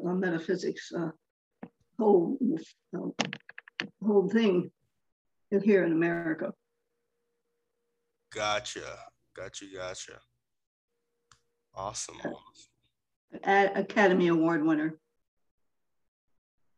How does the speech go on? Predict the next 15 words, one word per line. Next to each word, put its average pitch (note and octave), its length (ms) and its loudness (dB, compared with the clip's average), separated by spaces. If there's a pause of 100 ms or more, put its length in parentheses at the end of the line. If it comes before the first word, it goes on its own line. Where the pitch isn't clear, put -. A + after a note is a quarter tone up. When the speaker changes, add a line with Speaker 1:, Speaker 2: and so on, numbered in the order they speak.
(120)
Speaker 2:
Yep. G2 200 -12 (920)
It's, - 200 -12
uh, F2+ 320 -8
it's - 180 -10
ringing G#2+ 260 -6
a F#2 40 -6
bell F#2 360 -4
now. F2+ 340 -6
I A2+ 80 -2
knew F3+ 180 2
she E3+ 120 0
was A#2 160 0
a G2 60 -6 (100)
pretty A#2+ 240 -6
famous G2+ 680 -8